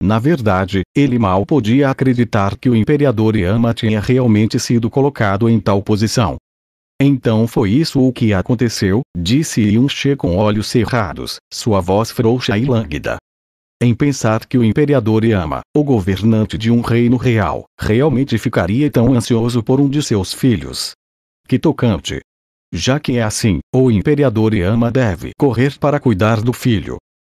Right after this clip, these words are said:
Eu não iria querer ser responsabilizado se algo ocorresse com a criança. Ou, não há necessidade nenhuma. É apenas uma coisinha pequena."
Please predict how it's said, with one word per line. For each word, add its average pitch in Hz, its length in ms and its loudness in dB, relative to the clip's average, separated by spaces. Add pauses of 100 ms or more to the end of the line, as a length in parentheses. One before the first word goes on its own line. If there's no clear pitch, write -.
(140)
Eu 139 120 4
não 151 200 2
iria 113 300 0
querer 120 340 0
ser 104 280 -2
responsabilizado 110 1160 -2
se 117 280 0
algo 131 340 0
ocorresse 127 560 0
com 131 220 2
a 92 80 0
criança. 120 560 0 (640)
Ou, 120 260 2 (140)
não 139 320 4
há 98 80 2
necessidade 110 760 0
nenhuma. 107 500 0 (480)
É 117 120 -2
apenas 123 500 0
uma 127 180 4
coisinha 101 540 0
pequena." 104 540 -2